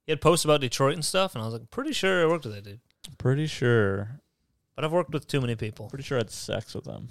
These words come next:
Speaker 1: They all blend in my brain. Corey thinks he fucked everybody I worked with.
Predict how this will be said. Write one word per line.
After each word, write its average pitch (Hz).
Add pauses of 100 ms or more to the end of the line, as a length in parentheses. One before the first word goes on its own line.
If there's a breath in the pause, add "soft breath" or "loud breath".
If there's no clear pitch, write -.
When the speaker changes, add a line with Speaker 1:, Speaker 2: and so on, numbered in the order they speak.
Speaker 1:
They 127
all 113
blend 110
in 107
my 107
brain. 110 (1700 soft breath)
Corey 156
thinks 156
he 117
fucked -
everybody 104
I 107
worked 107
with. 113